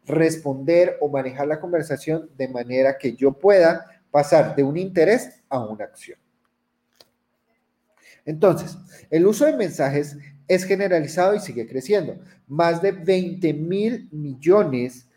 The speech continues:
de personas intercambian mensajes, no, más de veinte mil millones de mensajes se intercambian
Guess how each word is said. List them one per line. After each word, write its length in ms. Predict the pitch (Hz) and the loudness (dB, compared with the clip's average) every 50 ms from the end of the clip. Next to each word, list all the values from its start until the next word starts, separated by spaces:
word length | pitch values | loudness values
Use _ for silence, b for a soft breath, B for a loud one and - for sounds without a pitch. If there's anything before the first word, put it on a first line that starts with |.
| _ _ _ _ | _ _ _ _
de 300 | _ 131 135 139 170 165 | _ -8 0 2 2 2
personas 920 | 165 165 151 139 131 131 - - - 202 202 202 170 143 131 127 131 - _ b b b b b - | 2 2 0 0 0 0 -4 -4 0 2 2 2 2 0 -4 -4 -4 -8 _ b b b b b -12
intercambian 840 | 220 240 240 226 - 220 196 180 190 - 208 202 202 208 208 202 196 | -10 -10 -6 -2 2 2 2 2 4 4 4 4 4 0 -4 -2 -4
mensajes, 640 | 185 165 156 - 190 170 175 165 151 - 160 - | -6 -6 -2 -2 0 0 0 -2 -4 -10 -12 -12
no, 140 | 165 156 113 | -8 -6 -4
más 280 | - 165 147 156 160 165 | -2 -2 -2 -2 -2 -2
de 100 | 214 220 | -2 -2
veinte 360 | 214 226 214 208 - - 156 | 0 -2 -2 -2 -4 -6 -6
mil 180 | 143 147 156 160 | -6 -6 -8 -8
millones 380 | 175 190 190 202 196 202 190 | -6 -2 -2 -2 -2 -2 -4
de 100 | 190 190 | -4 -4
mensajes 380 | 170 151 139 160 170 175 202 - | -4 -4 -2 0 0 2 2 0
se 80 | - | -2
intercambian 640 | 185 160 156 143 123 - 131 123 120 127 127 127 | -6 -4 -4 -4 -2 -2 -2 -2 -2 -2 -4 -4